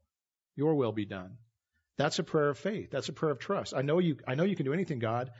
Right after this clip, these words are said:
but I want your will to be done." He trusted that God's plan was perfect, and he understood that he had a purpose in what he was allowing Jesus to go through.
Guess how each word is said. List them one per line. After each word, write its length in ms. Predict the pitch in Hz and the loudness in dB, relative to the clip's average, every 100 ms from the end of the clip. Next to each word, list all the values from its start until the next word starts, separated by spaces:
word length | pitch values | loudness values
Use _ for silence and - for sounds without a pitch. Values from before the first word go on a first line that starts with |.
| - _ - | -20 _ 0
but 100 | 135 | 4
I 60 | 139 | 4
want 240 | 139 139 | 2 0
your 280 | 135 156 147 | 2 4 4
will 220 | 151 143 | 4 4
to 120 | - | 0
be 100 | 127 | -2
done." 400 | 123 156 120 101 - - | 2 2 0 -6 -16 0
He 120 | 170 | 2
trusted 420 | - 202 220 202 | 6 6 6 4
that 80 | 160 | 2
God's 280 | 147 151 147 | 4 4 4
plan 300 | - 175 170 | 4 4 6
was 140 | 151 | 4
perfect, 540 | - 233 254 110 - - _ _ _ _ _ _ | 4 4 4 -2 -6 -16 _ _ _ _ _ _
and 100 | 147 | 4
he 80 | 175 | 6
understood 480 | 190 185 - 247 185 | 6 4 4 6 6
that 200 | 156 - - _ - | 4 2 -10 _ 4
he 80 | |
had 120 | 190 180 | 6 6
a 40 | |
purpose 400 | - 226 214 170 | 6 6 6 2
in 80 | 175 | 4
what 120 | 165 | 6
he 40 | |
was 120 | 160 156 | 6 8
allowing 480 | 156 170 170 151 - _ | 8 6 4 2 -2 _
Jesus 320 | 170 180 170 | 4 4 4
to 80 | 165 | 2
go 200 | 151 180 | 4 4
through. 300 | - 120 101 | 2 -4 -6